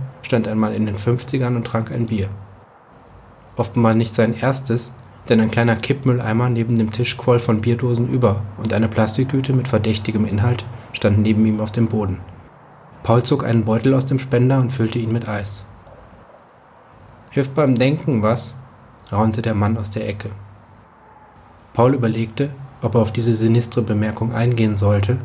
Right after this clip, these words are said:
beschloss dann aber, den Mann zu ignorieren. Er beeilte sich, war aber bemüht, nicht den Eindruck zu erwecken, dass er irgendwie Angst vor dem Betrunkenen haben könnte.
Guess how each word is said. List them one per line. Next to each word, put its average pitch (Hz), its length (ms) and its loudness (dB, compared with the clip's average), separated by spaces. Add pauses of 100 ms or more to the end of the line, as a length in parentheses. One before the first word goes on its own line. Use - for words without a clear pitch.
(300)
beschloss 110 320 2
dann 120 180 2
aber, 110 200 -2
den 107 140 0
Mann 101 200 2
zu 120 160 -2
ignorieren. 107 560 0 (1300)
Er 113 100 2
beeilte 120 340 2
sich, 101 300 -4 (240)
war 104 100 2
aber 120 140 2
bemüht, 117 500 2
nicht 123 220 -2
den 127 80 2
Eindruck 123 340 -2
zu - 80 0
erwecken, 123 400 2
dass 120 160 -2
er 123 100 -2
irgendwie 117 380 -2
Angst 117 300 -2
vor 104 160 -4
dem 101 120 -2
Betrunkenen 104 600 -2
haben 101 240 2
könnte. 101 340 0